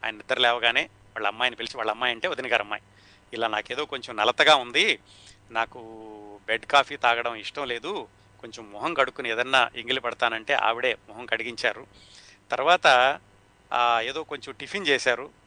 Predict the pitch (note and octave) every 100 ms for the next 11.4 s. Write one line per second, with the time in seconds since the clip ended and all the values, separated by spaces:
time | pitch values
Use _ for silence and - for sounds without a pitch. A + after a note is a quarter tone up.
0 | - B2 D#3 C#3+ C3+ C3 B2 B2 C3+ C#3
1 | D3 - C3 - D#3 D3 C3+ B2 C3 -
2 | C#3 C#3+ B2+ B2+ A#2+ A#2 B2+ C#3 A#2 -
3 | - G#2+ A#2 C#3+ C3+ A2 B2 G#2+ - A#2+
4 | - _ - - - - _ _ - C3+
5 | D3 C3+ C3 B2+ A#2+ - C3 A#2+ B2 B2+
6 | D3+ D#3 C#3 C#3+ C#3+ C#3 C#3 C3+ C#3 C3+
7 | C3 B2 A#2+ C3+ - A2 C3+ B2+ B2 -
8 | B2+ A#2 A#2+ F#3+ - _ _ _ _ -
9 | C3 B2+ A#2+ A2+ A#2 - C3+ D#3+ - A2+
10 | C#3+ C#3+ G#2+ - A#2 A#2 - - F3 C3
11 | B2 A#2 D3 F#3+